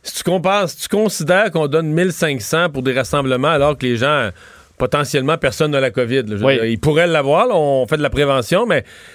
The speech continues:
Speaker 1: et, peut-, quelqu'un qui sait l'avoir, quelqu'un qui est conscient de, d'être porteuse de la maladie.
Speaker 2: On n'est pas loin, j'ai quelqu'un qui loue son chalet, là, à un groupe, là, puis il n'a pas le droit. C'est, je pense que c'est cinq, six mille dollars,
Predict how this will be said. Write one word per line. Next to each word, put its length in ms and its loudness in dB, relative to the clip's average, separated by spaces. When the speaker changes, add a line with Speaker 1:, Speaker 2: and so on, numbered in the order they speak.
Speaker 1:
et, 300 -6
peut-, 120 -6
quelqu'un 380 0
qui 180 -8
sait 480 2
l'avoir, 560 2
quelqu'un 360 -2
qui 200 -6
est 180 -4
conscient 600 0
de, 280 0
d'être 240 -2
porteuse 380 -2
de 60 -2
la 60 2
maladie. 600 0
Speaker 2:
On 40 -2
n'est 60 0
pas 100 0
loin, 160 4
j'ai 100 -6
quelqu'un 260 0
qui 120 0
loue 140 0
son 160 2
chalet, 400 2
là, 180 2
à 40 0
un 100 -2
groupe, 320 0
là, 80 -2
puis 100 -6
il 40 0
n'a 40 2
pas 120 2
le 40 0
droit. 380 0
C'est, 180 -2
je 60 -4
pense 220 -2
que 40 2
c'est 60 0
cinq, 300 -2
six 200 -2
mille 160 -2
dollars, 380 0